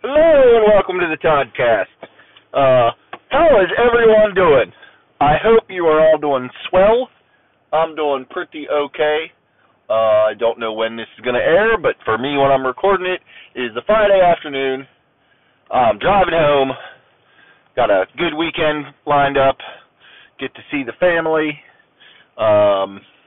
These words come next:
get to not be at work. Uh, it's gonna be great. Um, so, if I can ever get out of my lot, here we go. There's an opening.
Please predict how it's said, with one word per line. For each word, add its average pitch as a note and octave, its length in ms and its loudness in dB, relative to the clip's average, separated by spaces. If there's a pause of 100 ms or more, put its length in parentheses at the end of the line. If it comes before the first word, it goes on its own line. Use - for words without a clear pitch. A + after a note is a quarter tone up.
(1040)
get A#2+ 200 -8
to G#2+ 100 -8
not B2+ 280 -2
be C#3+ 140 -4
at A#2 100 -2
work. C#3 300 0 (880)
Uh, G#2+ 340 0
it's G#2 120 -4
gonna D3 160 -4
be C3+ 100 -8
great. A2+ 240 -4 (1000)
Um, G#2+ 560 0 (1400)
so, C3+ 480 2 (680)
if F#2+ 160 -18
I F2 120 -2
can F#2+ 160 -14
ever G#2+ 260 -2
get G#2+ 240 -6
out A2 200 2
of A2+ 40 -2
my B2 140 0
lot, B2+ 380 2 (320)
here D3 220 -2
we F3 120 -2
go. D#3 320 2 (140)
There's C3+ 240 -2
an C#3 80 -4
opening. B2 440 -2